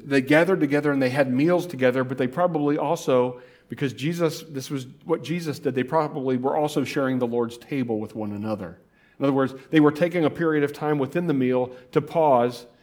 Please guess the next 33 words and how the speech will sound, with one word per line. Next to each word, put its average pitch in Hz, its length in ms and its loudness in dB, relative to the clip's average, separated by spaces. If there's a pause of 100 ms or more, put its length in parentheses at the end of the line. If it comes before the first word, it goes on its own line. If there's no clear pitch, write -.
(600)
and 113 140 -12
to 120 60 -14
take 151 300 -2
bread 135 380 2
and 117 220 -6
to 107 60 -20
take - 520 -8
juice, 120 500 -2
to - 160 -20
take 127 180 -8
wine, 131 440 -2
and 117 280 -6
to 110 400 -4 (200)
remember 123 760 -2 (1600)
the 123 100 -2
price 131 520 4
that 120 120 0
had 123 180 0
to 123 60 0
be 117 140 2
paid 113 680 0 (280)
for 117 240 -2
them 120 260 2
to 117 140 -8
be 107 160 -4
saved. 104 680 -4 (1700)
They 120 80 -2
devoted 139 300 4
themselves. 120 920 2
Oh, 165 120 2
by 143 180 4
the 143 80 4
way, 107 240 4